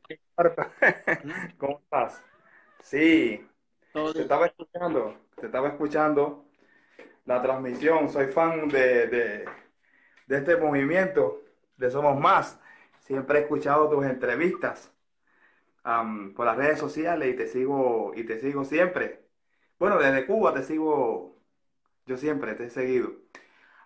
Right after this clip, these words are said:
Speaker 2: Am, sí, estaba, quería opinar sobre esta cuestión de la que se estaba hablando, el, este muchacho que estaba hablando.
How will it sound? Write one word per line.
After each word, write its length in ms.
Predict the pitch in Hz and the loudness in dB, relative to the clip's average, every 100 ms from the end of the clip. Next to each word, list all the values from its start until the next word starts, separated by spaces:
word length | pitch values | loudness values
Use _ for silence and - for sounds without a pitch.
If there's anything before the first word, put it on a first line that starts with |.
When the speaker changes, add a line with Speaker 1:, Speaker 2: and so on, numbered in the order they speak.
| - | 0
Speaker 2:
Am, 580 | 131 131 127 120 117 113 | 2 4 0 -4 -10 -10
sí, 340 | - 185 185 | 0 4 4
estaba, 920 | 151 147 151 165 160 151 135 117 104 - | 4 0 2 4 4 4 2 0 -4 -4
quería 200 | 123 175 | 2 2
opinar 380 | 185 160 208 190 | 2 2 0 0
sobre 280 | 139 131 135 | 2 2 2
esta 500 | 135 151 139 120 - | 2 2 4 4 0
cuestión 800 | 120 - 151 160 151 120 110 _ _ _ _ _ - | -6 -4 2 2 2 -4 -6 _ _ _ _ _ -8
de 80 | |
la 140 | 127 - | -6 -4
que 140 | 120 | -6
se 100 | - 113 | -8 -10
estaba 240 | 131 139 | -2 0
hablando, 340 | 135 143 139 | 0 -2 -2
el, 400 | 123 117 104 - - _ _ | -4 -4 -10 -14 -20 _ _
este 220 | 123 117 127 | -16 -12 -10
muchacho 380 | 117 143 135 123 | -10 -10 -10 -12
que 60 | |
estaba 200 | 113 120 | -8 -8
hablando. 400 | 120 139 123 113 | -4 -6 -6 -10